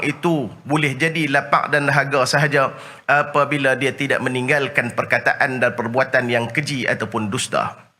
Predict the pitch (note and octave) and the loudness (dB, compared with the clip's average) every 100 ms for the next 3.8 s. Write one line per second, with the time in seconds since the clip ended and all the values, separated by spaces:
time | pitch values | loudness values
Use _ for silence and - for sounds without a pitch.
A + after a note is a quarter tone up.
0 | _ _ _ _ _ - F2 A2 A#2+ C#3+ | _ _ _ _ _ -10 -2 0 0 0
1 | C3 C#3+ C3+ C#3 D3+ - - C#3 D#3 D3+ | 0 0 2 2 0 0 0 0 0 0
2 | C3 - - - - A#2 A#2+ A#2+ D3 - | 0 -2 -14 -12 -2 0 2 4 2 2
3 | B2+ A2 C3+ C#3 C#3 D#3+ - - | -2 -2 0 0 2 2 0 -8